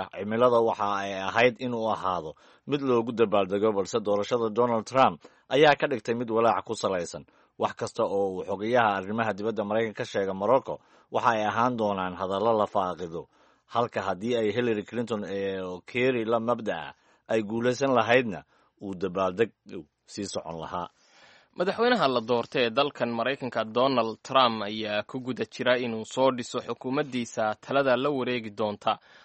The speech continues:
Speaker 2: Hase ahaatee, waxaa soo baxaya warar sheegaya in uu jiro isqabqabsi ka dhex jira kooxdiisa, iyada oo la isku haysto dadka ka mid noqonaya golaha wasiirada ee xukuumadda Trump.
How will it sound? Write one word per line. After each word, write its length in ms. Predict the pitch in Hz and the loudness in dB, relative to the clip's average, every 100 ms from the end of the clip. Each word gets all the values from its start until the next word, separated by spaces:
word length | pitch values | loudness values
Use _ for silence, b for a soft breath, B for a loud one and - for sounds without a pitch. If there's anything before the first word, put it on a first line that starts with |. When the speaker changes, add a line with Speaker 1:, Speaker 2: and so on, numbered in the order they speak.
| _ | _
Speaker 2:
Hase 180 | - 120 | -8 -2
ahaatee, 480 | 107 104 98 - 113 | 0 0 -4 -4 -4
waxaa 440 | 113 - 110 104 104 | -4 -2 0 -2 -2
soo 240 | 123 120 | -2 0
baxaya 420 | 120 - 110 107 | 0 0 -2 -4
warar 300 | 104 107 120 | -4 -4 -4
sheegaya 580 | - 123 120 110 107 101 | -2 -2 -2 -2 -4 -6
in 160 | 113 110 | -8 -10
uu 140 | 113 107 | -10 -8
jiro 240 | 127 127 | -4 -4
isqabqabsi 640 | 85 - 120 135 147 - 127 | -4 -6 -2 2 0 -2 -4
ka 120 | 151 | -4
dhex 200 | 127 - - | -4 -10 -2
jira 160 | 131 | -2
kooxdiisa, 760 | - 147 165 - 117 - 101 - B B B | 0 0 -2 -2 -8 -4 -4 -4 B B B
iyada 360 | 170 233 156 - | 2 4 4 2
oo 220 | 123 113 | 0 0
la 120 | 107 | -4
isku 240 | 107 - 147 | -8 -2 0
haysto 460 | 117 107 - 107 110 | 0 -6 -4 -4 -4
dadka 240 | 156 - | -6 -8
ka 120 | - 156 | -6 -2
mid 140 | 127 | -2
noqonaya 520 | 117 - 120 110 107 | -2 -2 -2 -4 -6
golaha 320 | 110 127 123 | -2 -2 -2
wasiirada 560 | 110 104 110 123 113 101 | -4 -6 -6 -4 -2 -2
ee 120 | 104 104 | -4 -8
xukuumadda 640 | - - 113 110 107 98 95 - | -10 -10 -6 -4 -2 -4 -4 2
Trump. 360 | 143 117 101 | 6 6 2